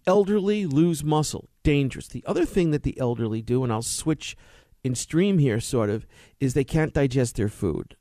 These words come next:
And yes, I know the nutritional industry is there to tell you the solution is digestive enzymes. That is not true. Digestive enzymes do not compensate an elderly person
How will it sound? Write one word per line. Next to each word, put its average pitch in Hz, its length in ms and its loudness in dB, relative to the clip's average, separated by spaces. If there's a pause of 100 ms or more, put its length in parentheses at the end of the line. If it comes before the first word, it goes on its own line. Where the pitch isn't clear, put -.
And 135 140 -2
yes, 123 280 0
I 170 120 0
know 156 300 0 (200)
the 165 100 4
nutritional 208 580 2
industry 180 500 -2
is - 120 -10
there 147 180 0
to 165 100 -6
tell 135 240 0
you 135 160 2
the 135 80 -4
solution 135 500 -4
is 143 100 -8
digestive 151 520 -2
enzymes. 110 400 -4 (300)
That 151 400 0
is 139 180 -4
not 131 320 0 (160)
true. - 420 -6 (1500)
Digestive 202 540 2
enzymes 170 520 2
do 123 140 -2
not 139 360 0
compensate 165 880 0
an 117 160 -4
elderly 135 440 -2
person 120 540 -4